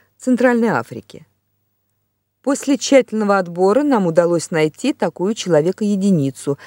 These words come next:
молодого поэта с малых лет, страдавшего неизлечимым писательским зудом. Дело рекламирования печатных красок и клейстеров оказалось настолько близким его литературным идеалам,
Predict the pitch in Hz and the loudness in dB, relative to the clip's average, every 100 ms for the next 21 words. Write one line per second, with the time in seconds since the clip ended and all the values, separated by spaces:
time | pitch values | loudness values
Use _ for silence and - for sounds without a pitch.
0 | - - - 240 294 359 349 - 294 220 | -20 -20 -2 2 2 2 -2 -2 -2 2
1 | 185 170 180 - 196 185 165 156 - 220 | 2 2 -4 -4 0 2 0 -2 -2 -2
2 | 359 - - - _ - - 214 269 302 | -2 -6 -20 -20 _ -8 -2 2 2 0
3 | - 240 220 208 165 180 - 262 320 277 | -2 2 4 4 2 -2 -2 -2 0 -2
4 | - 156 - 180 - 175 - 170 156 143 | -4 -6 -2 -2 -4 -12 -8 -8 -6 -8
5 | 120 - - - _ _ _ _ _ _ | -8 -12 -16 -20 _ _ _ _ _ _
6 | _ _ _ _ _ _ 185 269 349 330 | _ _ _ _ _ _ 2 4 6 4
7 | 294 302 302 294 269 254 247 240 226 247 | 2 2 2 4 4 4 4 2 0 0
8 | 233 233 - 226 214 214 247 233 330 - | 0 -4 -2 0 0 -2 -6 0 0 0
9 | 269 254 - - - - 226 277 277 262 | 0 0 -2 -18 -20 -8 -2 2 4 2
10 | - 269 - 277 240 247 202 233 208 - | 0 -2 0 -2 0 -2 0 2 2 0
11 | 180 175 180 208 180 214 214 214 202 226 | -4 -2 2 2 2 0 0 -2 0 2
12 | 233 247 320 294 170 | 2 2 2 4 2